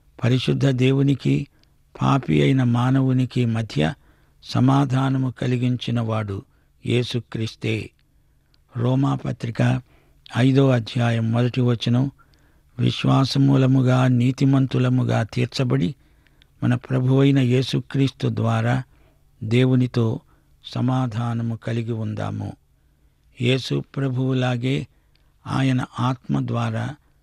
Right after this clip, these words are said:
సమాధానపరిచేవారే దేవుని కుమారులు. మత్తయి సువార్త ఐదో అధ్యాయం పది, పదకొండు వచనాలలో ఎనిమిదో ధన్యత ఉంది. "నీతి నిమిత్తము హింసించబడేవారు ధన్యులు,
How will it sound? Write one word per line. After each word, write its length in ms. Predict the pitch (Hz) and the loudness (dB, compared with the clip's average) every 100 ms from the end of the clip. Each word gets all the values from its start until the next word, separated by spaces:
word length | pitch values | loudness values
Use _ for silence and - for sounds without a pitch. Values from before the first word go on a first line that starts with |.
| _ - | _ -14
సమాధానపరిచేవారే 1800 | - 120 135 139 127 127 123 120 120 117 - 120 120 113 110 117 156 - _ _ - | -4 0 2 2 0 0 0 -2 -4 -6 -4 -2 -2 -2 -2 -4 -4 -8 _ _ -10
దేవుని 440 | 104 123 127 120 | -2 0 2 0
కుమారులు. 680 | 120 117 113 113 110 107 101 - _ _ _ _ _ _ _ _ - | -2 -2 -2 -2 -2 -4 -6 -8 _ _ _ _ _ _ _ _ -2
మత్తయి 340 | 120 - 139 135 | -2 2 2 2
సువార్త 520 | - 120 120 117 120 | 0 0 0 -2 -2
ఐదో 320 | 120 127 131 | -2 0 0
అధ్యాయం 600 | 120 107 - 117 117 113 - | -2 -4 -4 -2 -2 -6 -4
పది, 240 | 117 127 | -2 -2
పదకొండు 600 | 131 - 117 123 127 127 | -4 -4 -6 -4 -2 -2
వచనాలలో 800 | 117 113 - 117 117 113 120 156 - _ _ _ _ _ _ - | -2 -4 -4 -4 -4 -2 -2 -4 -6 _ _ _ _ _ _ -2
ఎనిమిదో 500 | 120 135 139 127 123 | 2 2 2 2 0
ధన్యత 480 | 107 117 120 113 113 | -2 0 0 -2 -4
ఉంది. 460 | 110 110 110 135 - _ _ _ _ _ - | -4 -2 -2 -4 -10 _ _ _ _ _ -4
"నీతి 360 | 113 135 135 143 | 2 2 4 4
నిమిత్తము 640 | 143 139 127 143 156 175 - _ _ - | 4 2 0 0 0 0 -6 _ _ -6
హింసించబడేవారు 1300 | 131 135 131 143 143 135 123 123 123 123 120 123 127 | 0 0 2 0 0 -2 0 2 2 0 0 -2 -4
ధన్యులు, 600 | 107 117 120 120 113 | -4 -2 0 0 -2